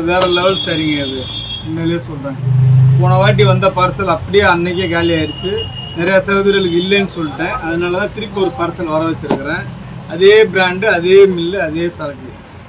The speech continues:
அந்த மாதிரி கிடைக்கிறது கஷ்டம். இந்த வாட்டி கிடைச்சிருக்குது, அதனால வேணுங்கிற சகோதரன் டக்கு டக்குன்னு வாங்கிக்கங்க. பாருங்க, வெறும் இருநூத்தம்பது ரூபா தான், ரொம்ப ஜாஸ்தியெல்லாம் கிடையாதுன்னா, வெறும் இருநூத்தம்பது ரூபா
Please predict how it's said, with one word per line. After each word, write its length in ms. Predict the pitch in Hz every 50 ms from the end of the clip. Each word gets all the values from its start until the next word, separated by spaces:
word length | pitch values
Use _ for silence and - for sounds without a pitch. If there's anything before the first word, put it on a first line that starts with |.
| - - - 156
அந்த 120 | 165 170 180 190
மாதிரி 160 | 196 202 190 175
கிடைக்கிறது 400 | 185 185 180 185 180 180 175 165 151 165
கஷ்டம். 340 | 156 - - - 214 233 214
இந்த 100 | 170 165 165
வாட்டி 200 | 175 180 185 160 170
கிடைச்சிருக்குது, 520 | 165 170 - - 175 165 147 151 160 196 226 214
அதனால 340 | 165 160 165 175 190 190 175
வேணுங்கிற 300 | 170 170 175 170 170 165 151 -
சகோதரன் 400 | 165 160 165 165 180 214 220 180
டக்கு 180 | 170 151 151 147
டக்குன்னு 320 | 156 151 165 170 160 151 143
வாங்கிக்கங்க. 440 | 147 147 143 135 131 127 120 - - - -
பாருங்க, 240 | 131 127 120 107 - - - - - - - - - - - - - - - - - - - - - - - - - - - - 160 156
வெறும் 240 | 175 190 208 202 180
இருநூத்தம்பது 580 | 165 165 170 156 135 160 151 151 143 147 147 147
ரூபா 120 | 156 156 156 156
தான், 120 | 151 143 139
ரொம்ப 140 | 147 156 160 156 151
ஜாஸ்தியெல்லாம் 420 | 156 160 160 - 175 165 165 160 156
கிடையாதுன்னா, 400 | 151 147 143 139 143 156 180 185 175 160
வெறும் 220 | 160 170 175 165 156
இருநூத்தம்பது 560 | 143 147 147 139 127 143 135 131 127 123 123 127
ரூபா 140 | 131 131